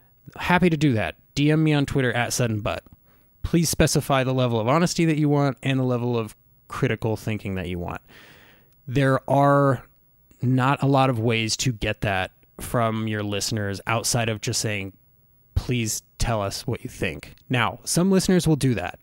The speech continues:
okay? You can put that call to action in your shows. Definitely do it. We do hear from our listeners, but at a certain point,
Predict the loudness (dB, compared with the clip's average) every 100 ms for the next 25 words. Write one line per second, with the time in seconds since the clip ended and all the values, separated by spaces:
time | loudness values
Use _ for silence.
0 | -10 -4 -2 -2 -8 -20 -20 _ _ -4
1 | 0 4 6 6 6 2 2 -2 0 0
2 | 0 -2 -4 0 2 2 0 -2 -2 -6
3 | -12 -18 _ _ _ 0 0 2 0 0
4 | 0 -4 -6 _ -10 -2 0 0 0 2
5 | 2 2 2 0 0 -2 -4 -4 -6 -10
6 | -6 0 0 -2 -12 -20 -20 _ _ _
7 | _ -2 0 4 4 4 4 4 4